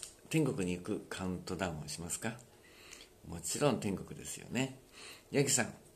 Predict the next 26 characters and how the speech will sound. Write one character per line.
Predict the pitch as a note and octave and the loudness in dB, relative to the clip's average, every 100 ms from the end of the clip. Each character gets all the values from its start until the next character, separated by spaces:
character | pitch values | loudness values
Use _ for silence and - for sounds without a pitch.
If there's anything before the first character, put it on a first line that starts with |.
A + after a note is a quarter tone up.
| - - | -18 -12
え | A2 G2+ G2+ - - - - - - | -8 -6 -8 -10 -20 -20 -20 -20 -4
ー、 | B2 | 0
な | |
ぜ | C#3 B2+ | 4 6
同 | A#2 B2 | 6 6
じ | |
よ | C3+ | 6
う | |
な | A#2+ | 4
こ | G#2+ | 2
と | G2 F2+ | -2 -4
を | E2+ - | -4 -6
洗 | - B2 | 0 4
脳 | B2 A#2+ | 4 4
の | |
よ | A#2 | 4
う | |
に | G2 | 2
繰 | - | 0
り | G2+ | 0
返 | G#2 G2 | 2 2
す | F2+ | 0
の | D#2+ | -8
で | - | -10
す | |
か？ | - | -10